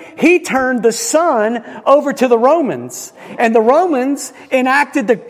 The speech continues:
the, the crucifixion of criminals.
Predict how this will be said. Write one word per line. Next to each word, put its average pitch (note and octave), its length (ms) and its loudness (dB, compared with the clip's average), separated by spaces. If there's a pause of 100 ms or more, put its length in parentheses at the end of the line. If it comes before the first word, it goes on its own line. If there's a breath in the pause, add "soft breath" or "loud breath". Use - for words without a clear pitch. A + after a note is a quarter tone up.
(140 loud breath)
the, A#3+ 280 2
the A#3 80 2
crucifixion C#4+ 960 0
of G#3 160 -4
criminals. B3 840 -4